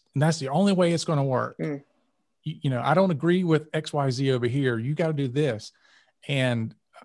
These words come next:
Speaker 1: there are so many ways that humans function. And
Speaker 2: Yeah.
Speaker 1: when you put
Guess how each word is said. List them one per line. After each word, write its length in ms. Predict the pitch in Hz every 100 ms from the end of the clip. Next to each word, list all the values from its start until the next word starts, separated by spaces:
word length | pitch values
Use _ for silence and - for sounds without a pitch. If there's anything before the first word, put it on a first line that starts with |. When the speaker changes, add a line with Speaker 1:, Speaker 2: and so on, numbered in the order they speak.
| -
Speaker 1:
there 240 | 143 180
are 60 | 151
so 320 | - 147 160
many 240 | 170 160 139 123 - _ _ _ _ _ -
ways 680 | 117 120 151 156 131 - - -
that 500 | 117 123 117 110 - - _ _ _ _ _ _
humans 420 | - 170 143 123
function. 500 | - 113 104 - 131 - _ _ _ _ -
And 120 | 123
Speaker 2:
Yeah. 60 | 123
Speaker 1:
when 120 | 131
you 100 | 147
put 440 | 160 156 135 -